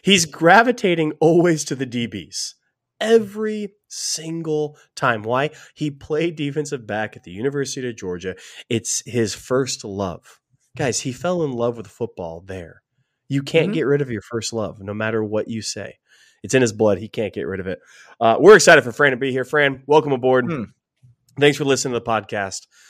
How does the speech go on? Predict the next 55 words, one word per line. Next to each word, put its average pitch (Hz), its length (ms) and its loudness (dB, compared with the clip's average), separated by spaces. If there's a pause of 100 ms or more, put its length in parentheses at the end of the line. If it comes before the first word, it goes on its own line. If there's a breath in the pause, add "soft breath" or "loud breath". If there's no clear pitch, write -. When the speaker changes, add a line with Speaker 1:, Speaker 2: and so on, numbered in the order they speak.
(360 soft breath)
Speaker 1:
Um, 95 500 -4
knew 139 140 6
it - 20 8
was, 123 140 2
like, 110 160 0 (140)
probably 120 300 2
the - 140 -12
second 131 440 -2
thing 120 200 -6
you 110 140 -4
did 95 340 -8 (160)
after 113 200 -6
bringing 110 240 -2
in 107 60 -6
your 101 100 -6
box. - 480 -8
Speaker 2:
Just 165 280 -4
Speaker 1:
Set - 20 -20
it 131 40 2
down 117 140 4
Speaker 2:
downloaded, 110 200 2
Speaker 1:
the 110 80 2
table. 107 120 -2
Speaker 2:
subscribed, 104 760 -2 (460)
left 135 240 4
us 123 140 -4
a 120 60 -2
Speaker 1:
He 101 60 -4
did. 104 40 -2
Speaker 2:
rating 110 300 0
and 101 80 -6
review. 98 300 -2
Appreciate 135 500 0
that. 113 380 2 (200)
Thank 127 200 -4
you 127 80 -6
for 113 140 -6
all 104 220 0
that, 101 220 -2
Fran. 101 380 -6 (480 soft breath)
It's - 100 -20
Speaker 1:
He, - 60 -16
Speaker 2:
great. 120 300 2
Love 160 180 8
to 156 60 6
Speaker 1:
turns 151 120 6
Speaker 2:
have - 80 4
you 127 60 6
Speaker 1:
out 135 100 4
Speaker 2:
on 135 60 2
Speaker 1:
he 101 100 -2
likes - 180 -2
Speaker 2:
sometime. 104 220 -4
Speaker 1:
B 110 180 -4
S. 78 240 -10